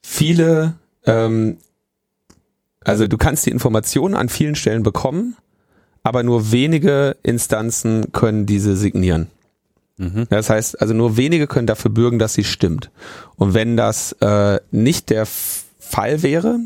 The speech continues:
Speaker 1: dann gäbe es einen relativ einfachen Angriff, dass du nämlich möglichst viele Directory-Server bereitstellst, die irgendwie falsche Informationen geben und damit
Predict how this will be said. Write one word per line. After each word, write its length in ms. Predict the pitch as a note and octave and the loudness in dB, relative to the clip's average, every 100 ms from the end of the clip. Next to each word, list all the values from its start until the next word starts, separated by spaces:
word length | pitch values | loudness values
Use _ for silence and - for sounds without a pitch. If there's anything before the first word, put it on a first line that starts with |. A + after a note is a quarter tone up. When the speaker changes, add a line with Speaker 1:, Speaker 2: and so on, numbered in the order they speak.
| - | -2
Speaker 1:
dann 180 | A2+ A2 | -2 0
gäbe 220 | A#2+ B2 | 0 0
es 120 | B2 | 0
einen 140 | A2 A2 | 0 2
relativ 420 | G#2+ A#2 - - | 2 0 -4 -6
einfachen 460 | A2 G#2 - G#2+ - | -4 -2 -2 -2 0
Angriff, 480 | G2+ C#3+ D#3 E3 | 0 0 0 0
dass 180 | - G#2+ | 0 -2
du 80 | - | 0
nämlich 260 | A#2 A#2 A#2 | 0 0 0
möglichst 400 | A2+ A#2+ A2+ - | 0 0 -2 -2
viele 340 | A#2 A2 G#2+ - - - - - _ - | 0 0 0 -4 -16 -16 -18 -20 _ -2
Directory-Server 1160 | A#2 G#2+ B2+ - B2+ A2 G#2+ - D3 E3+ F#3 G#3+ - - | 0 2 0 0 2 2 2 0 0 0 0 -2 -8 -4
bereitstellst, 720 | C#3 C3+ - - C#3 D3 - | 0 0 0 0 0 -2 -2
die 160 | B2+ | 0
irgendwie 200 | A#2+ A#2+ | 0 0
falsche 360 | A#2 C3 B2 - | 0 0 0 0
Informationen 720 | A2 G#2+ A2+ A2 - C3 E3 | -2 0 0 0 -2 0 0
geben 300 | F3 G3+ C#3+ | 2 2 2
und 120 | C3 | 0
damit 320 | A#2 A#2 A#2 | 0 0 -2